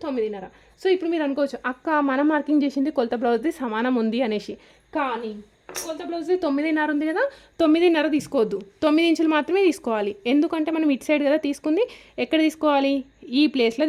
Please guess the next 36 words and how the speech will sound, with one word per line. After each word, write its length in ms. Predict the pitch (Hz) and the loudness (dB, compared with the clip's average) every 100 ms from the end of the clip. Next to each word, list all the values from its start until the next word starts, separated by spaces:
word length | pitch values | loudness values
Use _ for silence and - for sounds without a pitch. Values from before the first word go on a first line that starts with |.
| 262 | 0
తీసుకోవాలి. 480 | - 208 196 185 220 _ _ - | -2 -8 -6 -8 -12 _ _ -6
So, 80 | 330 285 | -6 -2
కాబట్టి 420 | 247 240 240 415 554 - - - | -2 -2 -2 0 0 -4 -14 -2
మీకు 160 | 262 302 262 | 0 2 4
ఎంత 180 | 294 330 | 4 2
వచ్చిందో 420 | 285 - 220 214 311 269 | 0 -2 -4 -2 -2 0
అందులోకి 400 | 247 269 320 311 233 | 0 2 2 2 -2
వెళ్ళి 180 | 208 294 269 | -4 -4 -4
ఒక 120 | - 294 | -4 -10
హాఫ్ 260 | 233 220 - | -6 -6 -6
ఇంచ్ 120 | 240 359 302 | -10 -8 -6
మైనస్ 300 | 226 262 247 | -6 -8 -6
చేసేయండి. 400 | 214 190 202 190 240 | -8 -6 -10 -10 -12
అప్పుడు 180 | - 277 | -10 -10
ఎంత 100 | 262 | -8
వస్తుంది? 240 | 269 269 359 320 | -10 -10 -10 -8
తొమ్మిది 260 | 247 240 226 | -6 -8 -12
ఇంచులకి 280 | 240 240 392 | -12 -10 -6
మార్క్ 180 | 277 214 185 | -6 -8 -10
చేసుకోవాలి. 400 | 185 - 185 - _ _ 180 | -14 -16 -16 -16 _ _ -8
So, 60 | 269 269 | -2 -2
ఇప్పుడు 160 | 285 277 | -2 -4
మనం 140 | 262 254 | -4 -4
మార్కింగ్ 320 | 240 240 254 | -8 -8 -8
చేసిన 200 | 240 269 254 | -6 -8 -6
తొమ్మిదిన్నర, 460 | 226 240 285 285 302 339 | -6 -4 -6 -6 -6 -6
ఇది 100 | 269 269 | -8 -8
తొమ్మిది 220 | 233 240 233 | -6 -6 -8
ఇంచులు 200 | 240 233 | -8 -10
ఉంది 100 | 214 202 | -6 -8
కాబట్టి 240 | 202 277 - | -8 -12 -14
ఈ 20 | 240 226 | -12 -10
లైన్ని 280 | 214 220 349 233 | -8 -10 -10 -10
కొంచెం 400 | 214 220 359 392 | -10 -12 -12 -10
పైకి 220 | 233 208 202 | -10 -10 -10
జరుపుకుంటున్నా. 600 | 202 - 208 190 196 - | -12 -12 -18 -16 -14 -16